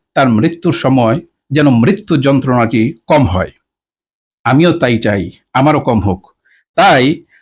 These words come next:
আমার মৃত্যুর সময় যেন তারা লেখক ও গবেষক জাবেদ হোসেন সাহেবের মির্জা গালিবের উপর যে আলোচনাটি রয়েছে,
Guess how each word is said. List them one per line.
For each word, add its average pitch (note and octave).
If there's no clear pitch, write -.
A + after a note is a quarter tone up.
আমার F3
মৃত্যুর F3+
সময় F3
যেন C#3
তারা A#2+
লেখক D3+
ও D3
গবেষক C3
জাবেদ C#3+
হোসেন D3+
সাহেবের D3
মির্জা D#3+
গালিবের D#3
উপর D3+
যে C#3+
আলোচনাটি C#3
রয়েছে, D3+